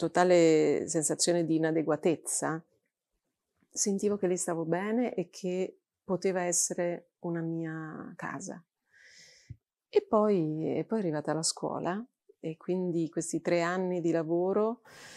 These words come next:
di cui, oh, l'ho già detto varie volte, per me la scuola, insomma, non è stato, a contrario dei miei compagni, non è stato una...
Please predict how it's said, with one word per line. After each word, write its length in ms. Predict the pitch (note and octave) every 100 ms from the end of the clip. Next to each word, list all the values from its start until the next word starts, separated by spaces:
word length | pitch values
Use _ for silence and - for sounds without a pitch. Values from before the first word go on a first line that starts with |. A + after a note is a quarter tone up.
| - - -
di 80 | G#3+
cui, 120 | B3
oh, 80 | B3+
l'ho 140 | C4
già 140 | C4 C#4
detto 640 | C#4 D4+ C#4 C4+ B3+ A#3
varie 260 | A3 A#3 A#3
volte, 340 | G3 D#3 F3
per 140 | - A#3+
me 120 | F4+
la 100 | B3+
scuola, 260 | - G#3
insomma, 320 | F#3 - E3 E3
non 180 | G3
è 60 | G#3
stato, 720 | - E3 D#3 D#3 D#3 D3+ D3
a 120 | - -
contrario 360 | E3 F#3+ B3
dei 120 | F#3+
miei 140 | E3+ D#3+
compagni, 640 | D#3+ D#3 E3 D3+ D3 D3+
non 140 | F3 A3
è 40 |
stato 840 | G#3+ D3+ D3 D#3 D#3 D3+ C#3 B2+ -
una... 580 | D#3+ D#3 D3+ C#3+ C#3+